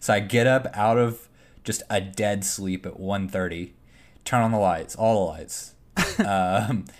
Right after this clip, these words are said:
Speaker 1: and I'm stomping around. And I literally slam open the closet, pick up the box, <laughs> uh, with all of the stuff in it, rip it out of the wall, the little,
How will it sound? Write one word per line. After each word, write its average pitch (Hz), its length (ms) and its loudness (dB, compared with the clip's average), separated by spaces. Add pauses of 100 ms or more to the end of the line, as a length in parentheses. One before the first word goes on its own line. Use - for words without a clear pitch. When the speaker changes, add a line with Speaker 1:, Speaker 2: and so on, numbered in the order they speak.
(120)
Speaker 1:
and 101 100 0
I'm 101 120 0
stomping 110 420 2
around. 95 460 0 (240)
And 104 100 0 (120)
I 110 60 0
literally 117 460 2 (240)
slam 127 480 2
open 127 200 0
the 123 60 0
closet, 95 560 2 (300)
pick 127 260 0
up 135 120 2
the 131 80 0
box, 104 640 2 (320)
<laughs> - 280 -20
uh, 117 280 4
with 117 180 2
all 117 300 4
of 107 80 -6
the 110 80 -2
stuff 107 260 0
in 101 60 -4
it, 98 60 -2
rip 113 440 0 (300)
it 117 120 2
out 117 140 6
of 113 60 2
the 110 60 4
wall, 104 500 4
the 104 220 -2 (220)
little, 101 420 0